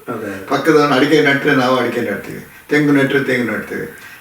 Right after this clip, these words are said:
Speaker 2: ಏನ್ ಪಕ್ಕದವ್ನು ಮಾಡ್ತಾನೆ ಅದೇ ರೀತಿ ಮಾಡ್ತೇವೆ. ಆದ್ರೆ ನಾವು ಅದ್ರಲ್ಲಿ ಕೃಷಿಯಲ್ಲಿ ಮೊದಲು ಅರ್ಥ, ಅರ್ಥ ಮಾಡ್ಕೊಳ್ಳೋದು ನಾಲ್ಕು ಹೆಜ್ಜೆ, ಮೂರು ಹೆಜ್ಜೆಗಳಿದ್ದಾವೆ.
Speaker 1: ಹಾ.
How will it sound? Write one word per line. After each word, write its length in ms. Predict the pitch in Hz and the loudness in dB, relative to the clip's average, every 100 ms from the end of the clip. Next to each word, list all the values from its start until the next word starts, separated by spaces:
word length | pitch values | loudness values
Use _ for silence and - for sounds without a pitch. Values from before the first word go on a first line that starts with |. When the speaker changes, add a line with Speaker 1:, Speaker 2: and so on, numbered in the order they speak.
| 147 | 2
Speaker 2:
ಏನ್ 260 | 170 190 | 2 4
ಪಕ್ಕದವ್ನು 400 | 160 156 170 165 | 0 2 2 2
ಮಾಡ್ತಾನೆ 360 | 156 156 156 156 | 2 0 0 0
ಅದೇ 240 | 139 143 | 0 2
ರೀತಿ 240 | 143 135 123 | 2 0 -2
ಮಾಡ್ತೇವೆ. 360 | 120 - - | -4 -6 -8
ಆದ್ರೆ 400 | - 113 117 120 | -6 -2 0 0
ನಾವು 300 | 107 123 123 | -2 0 0
ಅದ್ರಲ್ಲಿ 640 | 117 117 110 117 - - - | 0 0 -2 -4 -8 -14 -2
ಕೃಷಿಯಲ್ಲಿ 520 | 120 120 147 123 113 | 0 2 2 0 -2
ಮೊದಲು 300 | 107 123 156 | -2 2 4
ಅರ್ಥ, 300 | - 135 - | 2 0 -6
ಅರ್ಥ 280 | 110 110 135 | -6 -4 -2
ಮಾಡ್ಕೊಳ್ಳೋದು 760 | 131 120 - - 110 113 110 | 0 -2 -4 -4 -4 -2 -2
ನಾಲ್ಕು 360 | 123 123 110 113 | -2 -4 -4 -6
ಹೆಜ್ಜೆ, 440 | 101 82 107 98 | -4 -2 -4 -4
ಮೂರು 220 | - 113 | -6 -2
ಹೆಜ್ಜೆಗಳಿದ್ದಾವೆ. 680 | 107 110 117 - - - - | -2 0 -2 -2 -4 -8 -12
Speaker 1:
ಹಾ. 480 | - - 127 - | -16 -14 -12 -12